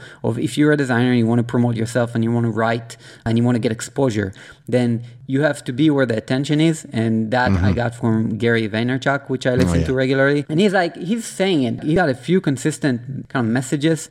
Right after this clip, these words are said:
Speaker 1: that he throws out to the world, and he keeps repeating those. And, you know, you can listen or you
Speaker 2: Mm-hmm.
Speaker 1: cannot listen, but I, like, I'm hearing him for, like, a year now. I read his book. I listened to his podcast. And just, like, a couple months ago, I'm like, "Shit, really?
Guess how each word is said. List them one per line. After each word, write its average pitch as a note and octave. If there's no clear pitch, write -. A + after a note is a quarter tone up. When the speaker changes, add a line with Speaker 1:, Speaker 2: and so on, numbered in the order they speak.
Speaker 1:
that B2+
he B2
throws C3+
out C#3
to C#3+
the B2
world, E3
and D3+
he F3
keeps G#3
repeating F#3
those. A2
And, A2+
you C3
know, C#3
you D3
can D3
listen B2
or G2+
you F#2+
Speaker 2:
Mm-hmm. D2+
Speaker 1:
cannot C#3+
listen, D3+
but B2+
I, D3
like, B2+
I'm C#3
hearing E3
him D#3
for, C#3
like, A#2
a A#2+
year D3
now. A2+
I G#2+
read A#2+
his G#2+
book. D#3
I A#2+
listened B2+
to B2+
his A#2+
podcast. C#3+
And C3
just, F3+
like, G3
a D3+
couple E3
months D3+
ago, D3+
I'm B2
like, A#2+
"Shit, -
really? C3+